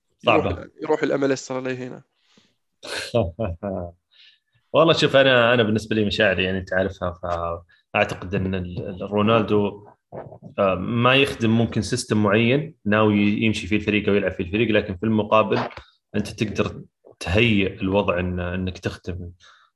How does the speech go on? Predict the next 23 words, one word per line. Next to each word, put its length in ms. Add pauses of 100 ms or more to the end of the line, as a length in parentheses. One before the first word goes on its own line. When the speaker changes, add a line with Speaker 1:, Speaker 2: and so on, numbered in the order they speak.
(120)
Speaker 1:
رونالدو 480
اللي، 140
اللي، 520
اللي 180
هو 100
بنفسه 360
قادر 220
يخدم 260
فيه 140
الفريق. 340 (140)
ف-، 640 (400)
تتوقع، 400
طيب، 200
آ-، 200
آخر 340
شيء 160
معليش، 480
آ، 380 (140)
آ، 240
مانشستر 600
يتأهل 600
تشامبيونز 400
ليج؟ 160